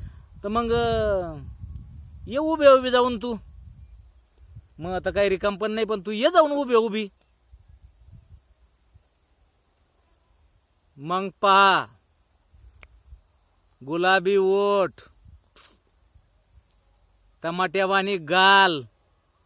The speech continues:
तोंडावर स्मित हास्य. वा, आता, आता पायाजोगा चेहरा. तुमच्याजवळ मोबाईल असेल ना, तर एक घ्या सेल्फी.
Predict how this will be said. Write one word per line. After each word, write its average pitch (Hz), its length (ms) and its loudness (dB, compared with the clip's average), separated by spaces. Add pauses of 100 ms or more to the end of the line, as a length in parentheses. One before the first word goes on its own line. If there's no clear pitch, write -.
(1000)
तोंडावर 190 580 -2
स्मित 185 420 -6
हास्य. 180 800 0 (1500)
वा, 165 340 -2 (420)
आता, 285 340 6 (180)
आता 254 580 6
पायाजोगा 269 960 6
चेहरा. 214 560 4 (1080)
तुमच्याजवळ 220 460 0
मोबाईल 208 420 2
असेल 233 320 0
ना, 214 180 -6 (560)
तर 208 40 -2
एक 214 300 0
घ्या 233 240 2
सेल्फी. 240 520 0